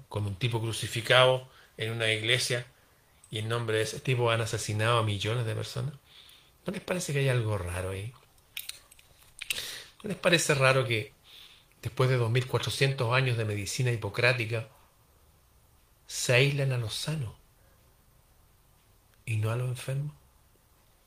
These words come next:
Y los enfermos se ponen sus medicamentos, uno, dos, tres,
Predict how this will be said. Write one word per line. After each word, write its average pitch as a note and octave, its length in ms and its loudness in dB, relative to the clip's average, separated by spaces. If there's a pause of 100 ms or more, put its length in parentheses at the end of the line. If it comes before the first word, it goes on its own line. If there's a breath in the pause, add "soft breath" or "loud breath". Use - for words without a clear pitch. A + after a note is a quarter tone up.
(680)
Y B2+ 80 2
los A#2+ 160 4
enfermos D#3+ 500 2
se A2+ 120 -4
ponen C3 260 2
sus G#2+ 200 -4
medicamentos, G2+ 720 -2
uno, B2 220 -2
dos, D#3+ 300 -2
tres, - 240 -2